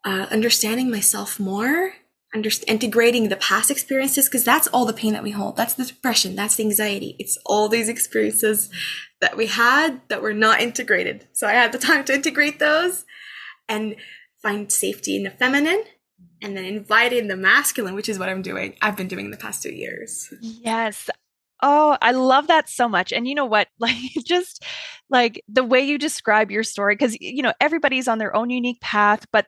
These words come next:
Speaker 2: there is often a lot of overlap, and we can see pieces of ourselves in others. And I think that, you know, myself, along with many others, can see a lot of their own stories in yours. Um, but I really, <laughs> really appreciated how you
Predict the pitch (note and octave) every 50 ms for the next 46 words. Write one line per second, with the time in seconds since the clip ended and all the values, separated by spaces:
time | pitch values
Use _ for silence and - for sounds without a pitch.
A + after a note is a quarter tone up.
0 | _ - A3+ A3+ A3+ A3 - - _ - C#4+ B3+ C#4 C4+ C#4 - - C#4 C#4+ C4+
1 | B3 A3+ A3 G#3+ G3+ - - G3+ G3+ G#3 G3+ G3 G3+ F#3 F#3 - F#3+ F#3+ G3 G3
2 | - - G#3+ G3+ G3+ G#3 G3 - - - A#3 A3 G#3+ G#3 G3+ - - A#3+ A#3 G#3
3 | - A3 G#3 G3+ F#3+ F#3+ F#3+ G3 - - G3 F#3+ F#3+ F#3+ G3 F#3+ - F#3 F#3+ -
4 | F3+ F3+ F#3+ G3+ - - G3 G3 G3+ - - - - - - - - A3+ G#3+ -
5 | B3 A#3+ A#3 - A3+ G#3+ G#3 G3+ - - - B3 A3 G3+ F#3 F3 F3+ G#3 - -
6 | B3 B3 B3 - A#3 G#3+ G#3 G3+ G3+ G3+ - G#3 G#3 G#3 G3+ - - G3 G3 G3
7 | F#3+ F#3+ F#3+ F#3+ - - - - G#3 G3+ G3 G3 F#3+ F#3 G#3+ - - A3 G#3+ G3
8 | F#3+ G3 G3 G3 G3 G#3 F#3+ - G#3 F#3+ F#3+ F#3+ F#3+ F#3+ G3+ G3+ G3 - - G#3
9 | G3+ F#3+ F#3 F#3 F#3 G3 F#3+ - - _ - G3+ G3+ G#3 G3+ F#3 F#3+ F#3+ F#3+ F#3
10 | F#3 - - - - - - - - - - - - - A3 G#3+ G#3+ G#3 A3+ A3
11 | A3 A3 G#3 G3+ A3 A#3+ A#3+ B3 B3 B3+ B3+ A#3+ A#3+ A#3 - - - A3 - -
12 | - - A3 G#3 A3 B3+ C4+ D#4 C#4 B3 A#3 - - A#3+ A#3 A#3+ - - - A3
13 | G3+ G3+ G3+ - - - - - - - - - - - - - G#3+ G#3+ G#3+ G#3
14 | G3 G3+ G#3 G#3+ G#3+ G#3+ G#3+ G#3 G#3 G#3 G#3 G3+ -